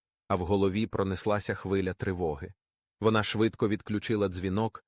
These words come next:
і озирнулася навколо, але в парку нікого не було. Темрява огортала дерева, і тільки місяць іноді пробивався крізь хмари. «Це, мабуть, жарт», подумала вона,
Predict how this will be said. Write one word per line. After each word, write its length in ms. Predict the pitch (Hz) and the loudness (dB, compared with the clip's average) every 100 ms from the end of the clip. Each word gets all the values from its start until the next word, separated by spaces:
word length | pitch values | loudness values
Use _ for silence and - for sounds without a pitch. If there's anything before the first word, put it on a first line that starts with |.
| _ _ | _ _
і 80 | 117 | 4
озирнулася 720 | 110 110 104 107 113 104 - | 6 6 4 4 2 0 0
навколо, 600 | 95 90 - 110 85 73 - _ _ - | -2 -4 -2 -2 0 -4 -10 _ _ 0
але 160 | 98 | 2
в 100 | 95 | 2
парку 460 | - 104 95 - 98 | 0 2 2 -2 -6
нікого 460 | 95 - 98 90 | -6 0 2 2
не 120 | 92 90 | -2 -4
було. 400 | 90 76 71 - _ _ _ _ _ | -4 -6 -8 -12 _ _ _ _ _
Темрява 520 | 110 107 101 95 104 | 4 4 2 2 0
огортала 640 | 120 95 101 - 101 92 90 | 0 0 -2 0 0 0 0
дерева, 500 | 95 98 87 76 71 _ _ _ | -2 0 -2 -4 -10 _ _ _
і 100 | 123 | 0
тільки 360 | 110 120 - 117 | 2 0 2 0
місяць 600 | 110 120 92 85 - - | 2 0 -2 -4 -6 -6
іноді 380 | 117 101 95 90 | -2 0 0 -4
пробивався 640 | 101 98 95 95 92 - 95 | -2 0 2 2 0 -2 -6
крізь 300 | 95 90 - | -4 -6 -6
хмари. 480 | 98 90 78 73 - _ _ _ _ _ _ _ _ _ _ _ _ - | -4 -2 -2 -6 -14 _ _ _ _ _ _ _ _ _ _ _ _ -4
«Це, 160 | 95 | -2
мабуть, 340 | 78 73 82 87 | 0 -2 -2 0
жарт», 400 | 90 80 - - _ _ _ _ _ - | 0 0 -6 -20 _ _ _ _ _ 0
подумала 460 | 101 90 82 80 | 2 4 2 0
вона, 340 | 85 87 98 | 0 0 -2